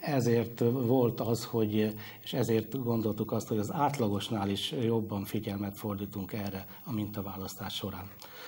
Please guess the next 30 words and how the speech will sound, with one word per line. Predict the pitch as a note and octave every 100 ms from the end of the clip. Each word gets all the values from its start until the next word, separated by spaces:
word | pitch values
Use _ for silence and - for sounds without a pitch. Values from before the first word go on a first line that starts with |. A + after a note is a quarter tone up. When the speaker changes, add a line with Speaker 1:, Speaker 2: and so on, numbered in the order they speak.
| - - - - - - -
Speaker 1:
Tehát | G3+ G#3+
Speaker 2:
mielőtt | G#3 G#3 G#3+
az | A#3
eredményekbe | C#4 G3 E3+ E3 E3 F3
belecsapna, | F3 E3 E3 E3 E3
mert | E3 E3
itt | E3+
mindannyian | F#3 F#3+ D#3 D#3
erre | D#3+ D#3+
vagyunk | D#3+ D#3+ D#3+
kíváncsiak, | E3+ E3 E3+ E3+
és | E3+
szerintem | E3+ E3+ E3+ E3+
a |
nézők | F3+ E3 D3+ D3+ D#3+
is, | D#3+ -
ö, | E3+ D#3+ D#3 - - - -
ö, |
azért | E3+ E3+ F3 F3+ F3
hadd | B3+
kérdezem | F#3 D#3+ D#3+
a | D#3+
főszerkesztőket, | - E3+ E3+ E3 D#3+ - D#3+ E3 E3+
hogy | E3+ E3
mennyire | G3+ B3 B3+ F3
sorsdöntő | E3 E3+ D#3+ D#3 C#3 D#3 C#3+
egy | C3 C#3+
ilyen | C#3 B2+
eredmény? | C#3 C#3+ D#3 D#3
Tehát | D#3+ -